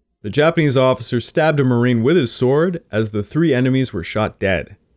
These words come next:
The scene showcased some dark humor as a Marine gunner named Shepard Banta was berating a young Marine for some minor transgression when the banzai occurred, and he simply paused, shot one of the Japanese, and kept lecturing the youth.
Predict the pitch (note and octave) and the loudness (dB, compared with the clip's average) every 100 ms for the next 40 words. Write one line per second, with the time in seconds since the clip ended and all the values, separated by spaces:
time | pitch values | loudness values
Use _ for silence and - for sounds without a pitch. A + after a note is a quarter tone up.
0 | _ _ _ _ _ _ _ _ _ - | _ _ _ _ _ _ _ _ _ -6
1 | A#2 - F3+ G3+ F#3 - C#3+ C3+ A#2 G2+ | -4 0 2 2 0 0 0 0 0 -2
2 | G2 - G2 F2 - A2 D3 - - D#3 | -2 -6 -6 -8 -6 -2 -2 -2 -2 0
3 | B2 F#2 - G#2+ A2+ A2+ A2+ D#3 E3+ C3 | 0 -2 -4 -4 -2 -2 0 0 0 0
4 | B2+ A2+ G2+ G2 - - F#2+ F#2 - - | 0 0 0 -4 -8 -8 -6 -6 -8 -4
5 | B2+ C#3 C#3 A#2+ G2+ A2 G#2 E2+ D#2 G2 | -4 0 -4 -4 -4 -4 -2 -4 -6 -8
6 | - A#2 A2 B2+ C3+ F3+ G3+ D3+ A2+ A2 | -6 -4 -2 0 2 2 2 0 0 0
7 | D3 E3 C3+ A#2 C3 G2 D2 - - - | 0 0 0 0 0 -2 -6 -12 -14 -8
8 | G#2 F#2+ A2+ D#3 D3 - A#2 G2+ A#2+ A#2 | -6 -2 -2 0 -2 -2 -6 -4 -2 -2
9 | - F2 D#2 F#2+ G#2+ F#2 F2 C3 C3+ G#2 | -2 -8 -10 -12 -6 -6 -2 -2 0 -2
10 | E2+ - F#2+ D#2+ - - _ _ _ _ | -4 -4 -4 -4 -8 -18 _ _ _ _
11 | _ _ A#2 C#3+ - F#3 G#3 D#3+ A#2+ C#3 | _ _ -2 -2 0 -2 0 -2 0 0
12 | B2+ F#2+ A#2 - - _ - - F3+ F3+ | 0 0 -4 -12 -20 _ -6 -2 -2 0
13 | F3+ C#3 B2+ B2 A#2 G#2+ C3+ G#3 - A2+ | -2 0 0 0 0 -2 -2 -4 -4 -6
14 | C#3+ D3 A2 A#2+ - C3+ B2 A#2 D#3 G#2+ | -4 -2 0 -2 -2 -2 0 0 -2 -4